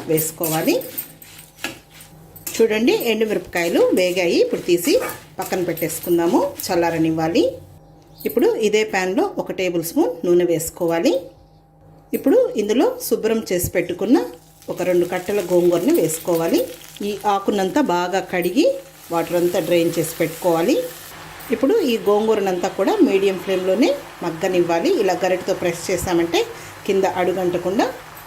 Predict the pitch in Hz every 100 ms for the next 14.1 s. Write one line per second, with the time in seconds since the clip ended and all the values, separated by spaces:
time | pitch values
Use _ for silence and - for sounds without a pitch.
0 | - - 180 175 175 165 160 403 494 -
1 | 160 170 165 165 170 262 523 - - -
2 | - - - - - - - - - -
3 | - - 226 269 247 220 247 - 220 226
4 | 226 214 185 180 190 180 - 190 175 175
5 | 208 440 294 175 190 196 202 196 190 180
6 | 180 175 262 508 - 185 - - 175 165
7 | 359 508 - - - - - - - -
8 | - - - 202 294 466 208 - 190 180
9 | 208 427 - - - - 180 175 175 170
10 | 170 165 202 339 175 170 180 160 175 -
11 | - 170 165 262 554 - - - - -
12 | - - - - - - 175 175 180 196
13 | 160 185 185 180 170 - 427 202 175 175